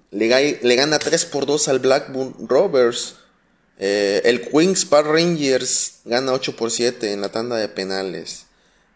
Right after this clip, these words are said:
El Boreham Wood gana dos por cero ante la A F C Wimbledon. También, eh, eh, el, el Everton le gana al Hull City tres por dos.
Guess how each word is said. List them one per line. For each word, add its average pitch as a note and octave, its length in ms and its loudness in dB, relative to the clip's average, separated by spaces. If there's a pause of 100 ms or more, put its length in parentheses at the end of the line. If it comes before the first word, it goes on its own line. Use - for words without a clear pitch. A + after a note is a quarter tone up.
(100)
El A#2 320 4
Boreham D#3 580 2
Wood F3 180 2 (1080)
gana A#2 260 0
dos C3 240 2
por B2+ 180 -4
cero B2+ 360 2
ante A2+ 220 -2
la A2 280 0
A C#3 180 4
F D3 280 0
C D#3 360 -2 (720)
Wimbledon. A2 640 -4 (1600)
También, A2+ 420 0
eh, A2+ 340 0
eh, A2+ 260 -4
el, A2 400 -4
el A#2 160 2
Everton D3 440 4
le C3 100 2
gana A#2+ 260 -2
al A#2 120 -2
Hull C3+ 220 -4
City D#3+ 380 -4
tres - 200 -8
por A#2+ 240 -4
dos. - 680 -2